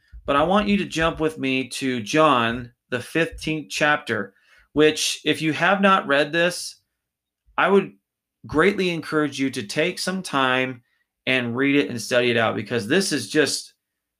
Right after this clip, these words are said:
fantastic, edifying, sanctifying scripture here. But John fifteen,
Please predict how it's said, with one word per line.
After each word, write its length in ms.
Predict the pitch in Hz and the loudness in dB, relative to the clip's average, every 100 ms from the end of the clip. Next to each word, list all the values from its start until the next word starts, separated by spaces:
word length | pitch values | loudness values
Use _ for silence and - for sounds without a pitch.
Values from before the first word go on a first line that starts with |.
| _ | _
fantastic, 1300 | _ 165 160 165 151 - 147 143 - 143 135 - - _ _ _ | _ 0 2 0 -4 -2 0 0 0 2 2 0 -14 _ _ _
edifying, 920 | 131 160 170 - 147 143 139 135 127 _ _ _ _ _ _ _ _ _ _ _ _ | 4 4 4 2 2 2 2 -2 -6 _ _ _ _ _ _ _ _ _ _ _ _
sanctifying 880 | - 160 165 165 143 151 135 135 123 | -2 0 0 -2 -2 0 2 0 -2
scripture 480 | - 127 - 110 | -6 -6 -6 -10
here. 300 | 123 - - - - _ _ _ _ _ _ - | -10 -12 -12 -20 -20 _ _ _ _ _ _ 0
But 320 | 139 - - _ _ _ _ _ _ _ _ _ _ _ | 0 0 -8 _ _ _ _ _ _ _ _ _ _ _
John 340 | 120 147 165 180 | -2 2 2 0
fifteen, 800 | - 180 180 139 113 117 123 | 0 -2 -2 -6 -4 -6 -10